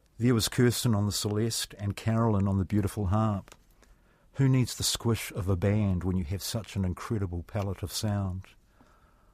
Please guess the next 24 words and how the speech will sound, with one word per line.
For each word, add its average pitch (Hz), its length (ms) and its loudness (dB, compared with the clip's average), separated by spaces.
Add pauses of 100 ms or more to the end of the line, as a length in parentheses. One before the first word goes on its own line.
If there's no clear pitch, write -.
(140)
I 117 60 2
loved 123 240 4
the 113 100 4
arrangements 98 600 0
because 101 280 -6
I 101 80 0
could 92 180 -6
relate 98 300 -2
to - 120 -10
them, 92 260 -4 (400)
and 107 100 0
there 98 80 4
were 101 100 4
no 113 240 4
gratuitous 98 640 -2
fiddly 101 320 -2
bits. - 500 -8 (920)
I 113 40 -10
think 151 220 2
my 120 140 4
co-performers 107 840 0
were 92 100 -2
impressed 92 440 -4
too, 104 340 -2